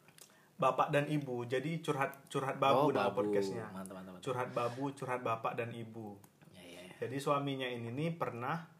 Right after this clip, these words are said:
Speaker 1: gagal membangun rumah tangga.
Speaker 2: Hmm.
Speaker 1: Eh, oh, se-, dua-duanya pernah gagal bangun rumah tangga. Akhirnya mereka ketemu lagi dan, eh,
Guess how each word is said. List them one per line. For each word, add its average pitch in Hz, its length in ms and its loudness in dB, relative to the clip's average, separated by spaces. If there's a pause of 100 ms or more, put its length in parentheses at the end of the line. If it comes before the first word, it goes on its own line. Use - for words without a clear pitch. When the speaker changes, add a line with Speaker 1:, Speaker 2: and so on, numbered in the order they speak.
Speaker 1:
gagal 127 480 4
membangun 123 480 0
rumah 127 240 -2
tangga. 117 600 0
Speaker 2:
Hmm. 190 300 -12 (460)
Speaker 1:
Eh, 120 360 -4 (160)
oh, 185 240 8
se-, - 160 -2
dua-duanya 170 520 10
pernah 160 240 2
gagal 147 280 4
bangun 139 200 4
rumah 131 240 0
tangga. 127 440 2
Akhirnya 120 220 -4
mereka 135 240 -2
ketemu 123 300 -8
lagi 113 300 -10
dan, 123 180 -4 (600)
eh, 110 560 -6